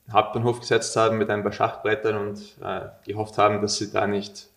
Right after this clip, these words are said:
sich völlig lächerlich machen und die Leute eigentlich ganz andere Sorgen und Probleme haben. Aber wie sich dann herausgestellt hat, ist das extrem gut aufgenommen worden. Äh, es war für viele Leute, die halt eben gerade diese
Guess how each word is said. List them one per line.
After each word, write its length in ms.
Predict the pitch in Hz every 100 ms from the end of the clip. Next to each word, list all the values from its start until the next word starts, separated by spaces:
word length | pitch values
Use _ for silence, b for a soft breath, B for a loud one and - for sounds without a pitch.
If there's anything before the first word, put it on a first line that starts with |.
| _
sich 300 | - 104 -
völlig 240 | 113 104 104
lächerlich 460 | 113 120 110 110
machen 340 | 107 107 - 107
und 100 | 107
die 60 |
Leute 260 | 104 104 101
eigentlich 220 | 101 104
ganz 160 | 110 98
andere 300 | 107 110 107
Sorgen 300 | 104 107 107
und 40 |
Probleme 360 | - 107 107 110
haben. 420 | 107 107 107 - - _ _ _ -
Aber 680 | 110 120 120 110 - - B B B B -
wie 100 | 131
sich 120 | 135
dann 120 | 127
herausgestellt 580 | 123 123 123 - 123 120
hat, 320 | 127 123 - -
ist 180 | 123
das 240 | 120 110 -
extrem 400 | 120 - 117 113
gut 300 | 110 110 -
aufgenommen 500 | 110 120 160 156 160
worden. 460 | 147 147 151 151 -
Äh, 300 | 104 104 101
es 180 | - 104
war 520 | 98 101 101 104 - -
für 200 | - 113 104
viele 200 | 117 113
Leute, 720 | 107 107 110 104 107 - - 120 -
die 160 | 110 107
halt 140 | 101
eben 180 | 101 107
gerade 240 | 107 107
diese 460 | 104 107 104 107